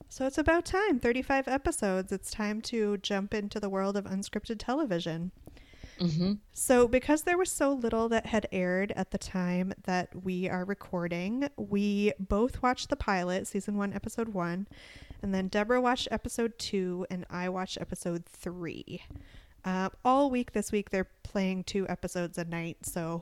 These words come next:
Speaker 1: by the time you hear this, they'll be significantly more content. But for now, we'll start by going through the episodes one by one, briefly, and then we'll move on to our more general thoughts.
Speaker 2: So, <laughs> um, one thing that I think is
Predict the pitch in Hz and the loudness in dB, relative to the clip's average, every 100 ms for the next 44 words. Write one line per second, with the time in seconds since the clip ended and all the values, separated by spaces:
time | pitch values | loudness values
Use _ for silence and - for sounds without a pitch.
0 | - 190 185 190 208 202 190 175 170 - | -4 -4 -2 0 0 0 0 0 -2 -4
1 | 175 170 185 - 208 240 247 247 240 220 | -6 -2 -2 -2 -2 0 0 0 0 0
2 | 202 190 - 165 170 170 165 165 - - | 0 -2 -4 -6 -4 -4 -4 -6 -12 -14
3 | - - - - 185 214 247 247 247 - | -18 -18 -10 -2 2 4 6 6 4 4
4 | 208 - 220 208 190 185 180 - 180 180 | 2 2 0 0 2 2 2 -2 0 0
5 | 196 202 - 202 190 185 - 170 190 202 | 2 2 2 0 0 0 -2 -2 0 0
6 | 185 170 185 247 - - - 170 - 165 | 0 0 -2 -4 -8 -10 -4 -4 -4 -4
7 | 185 - 185 180 175 170 185 196 214 214 | -2 -2 -2 -2 -2 -2 -2 0 0 0
8 | 202 214 240 233 254 254 269 285 311 403 | 0 2 2 2 2 2 2 2 0 0
9 | - - - - - - - - 214 208 | 0 -2 -14 -14 -10 -4 -2 4 4 4
10 | - 208 190 - - - - - - - | 4 4 4 0 -16 -16 -16 -16 -18 -20
11 | - 226 220 185 165 175 202 285 302 370 | -2 4 6 6 2 -2 4 4 4 -2
12 | 370 349 302 294 269 269 240 - | 2 4 4 2 0 0 -2 -10